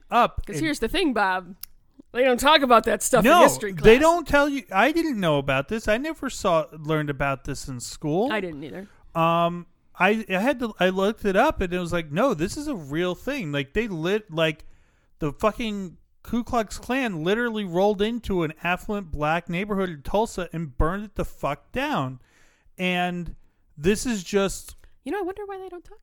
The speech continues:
Speaker 2: about that. Why don't, why
Speaker 1: Ignored.
Speaker 2: don't they teach you that in, uh, history class, Alex?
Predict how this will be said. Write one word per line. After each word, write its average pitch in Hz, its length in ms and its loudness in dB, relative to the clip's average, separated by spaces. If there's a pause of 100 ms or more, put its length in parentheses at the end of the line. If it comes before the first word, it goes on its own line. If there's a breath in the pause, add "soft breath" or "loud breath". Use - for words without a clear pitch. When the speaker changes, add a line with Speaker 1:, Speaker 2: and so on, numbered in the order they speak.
Speaker 2:
about - 200 -20
that. 208 60 -4
Why 208 60 2
don't, 190 100 -4
why 370 160 0 (120)
Speaker 1:
Ignored. - 200 6
Speaker 2:
don't 523 120 2
they - 60 -12
teach 508 240 -4
you 330 80 0
that 226 280 0
in, 233 220 0
uh, 214 180 0
history 294 300 -4
class, 175 340 -14
Alex? 262 300 -16